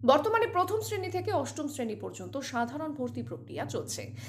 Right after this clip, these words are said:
পাশাপাশি আবাসিক ব্যবস্থায় পঞ্চম থেকে অষ্টম শ্রেণী পর্যন্ত ভর্তিও নেওয়া হচ্ছে। আমাদের এখানে জেনারেল শিক্ষার পাশাপাশি ইসলামিক শিক্ষা প্রদান করা হয়।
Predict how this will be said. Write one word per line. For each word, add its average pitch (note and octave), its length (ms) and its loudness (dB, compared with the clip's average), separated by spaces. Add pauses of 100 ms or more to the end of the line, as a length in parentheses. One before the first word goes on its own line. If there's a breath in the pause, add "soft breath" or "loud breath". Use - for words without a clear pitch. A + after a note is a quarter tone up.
(120)
পাশাপাশি B3+ 500 4
আবাসিক C4+ 440 4
ব্যবস্থায় C#4+ 460 0
পঞ্চম A#3+ 340 -2
থেকে C#4 240 -4
অষ্টম C4 400 -4
শ্রেণী D#4 260 -6
পর্যন্ত D4 440 -6
ভর্তিও G3+ 560 -6
নেওয়া D#3+ 280 -4
হচ্ছে। - 500 -8 (320 loud breath)
আমাদের F#4 380 8
এখানে F#4 380 2
জেনারেল D4+ 500 2
শিক্ষার D4+ 460 -6
পাশাপাশি G#3 680 -6
ইসলামিক C#4+ 600 -6
শিক্ষা G#3+ 420 -8
প্রদান D3+ 360 -8
করা D3+ 220 -8
হয়। D#3 240 -4